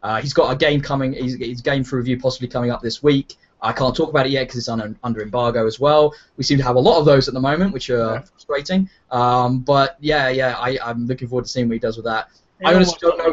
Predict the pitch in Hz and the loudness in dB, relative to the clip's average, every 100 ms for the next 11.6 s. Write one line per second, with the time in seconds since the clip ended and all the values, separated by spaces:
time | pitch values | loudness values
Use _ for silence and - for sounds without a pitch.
0 | 156 160 147 127 120 98 - 127 123 117 | 4 6 4 4 0 -4 -12 -10 -6 -6
1 | 120 120 117 - - 302 202 - 95 151 | -6 -8 -10 -6 0 2 4 0 -4 -6
2 | 180 127 113 120 117 117 123 135 139 - | -6 -4 -6 -8 -8 -4 -4 -4 -6 -8
3 | 143 147 143 156 170 143 - - 139 - | -10 -10 -10 -6 -4 -4 -6 -14 -16 -16
4 | - 143 139 143 - - - 151 139 143 | -10 -8 -4 -6 -8 -12 -12 -6 -4 -4
5 | - - 151 147 143 - - 175 131 - | -6 -10 -4 -2 -2 -6 0 4 4 2
6 | 135 143 143 147 147 143 139 139 135 131 | 0 0 -2 -2 -2 0 -4 -4 -4 -6
7 | - 139 135 135 135 - - - - - | -8 -8 -4 -2 -4 -4 -10 -14 -20 -14
8 | - 113 226 - - 127 127 - - 120 | -4 -2 -2 -6 -8 -6 -6 -8 -14 -6
9 | 123 120 - 120 113 98 104 104 110 107 | 0 0 0 0 2 0 -6 -6 -4 -4
10 | 101 101 107 104 101 - 110 101 107 95 | -6 -8 -6 -8 -12 -10 -8 -6 -6 -6
11 | 95 104 - - - | -8 -10 -6 -6 -8